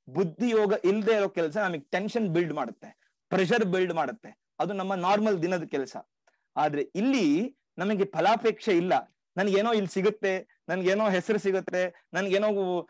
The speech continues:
ಆ, ಒಂದು ದುಡ್ಡು ಕೊಡ್ತಾರೆ, ನನ್ಗೇನೋ ಈ ತರ ಸಿಗುತ್ತೆ, ಆ ತರ ಭಾವದಲ್ಲಿ ನಾವು ಬರೋದಿಲ್ಲ.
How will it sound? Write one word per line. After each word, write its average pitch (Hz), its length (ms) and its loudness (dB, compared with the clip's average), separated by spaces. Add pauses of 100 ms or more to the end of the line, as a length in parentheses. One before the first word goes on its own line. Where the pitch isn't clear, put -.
(160)
ಆ, 165 40 4
ಒಂದು 180 680 0
ದುಡ್ಡು 180 180 -2
ಕೊಡ್ತಾರೆ, 180 800 0
ನನ್ಗೇನೋ 190 340 0
ಈ 190 120 0
ತರ 196 180 0
ಸಿಗುತ್ತೆ, 185 380 -2
ಆ 185 180 -2
ತರ 269 180 0 (280)
ಭಾವದಲ್ಲಿ 214 360 2
ನಾವು 196 140 2
ಬರೋದಿಲ್ಲ. 175 500 0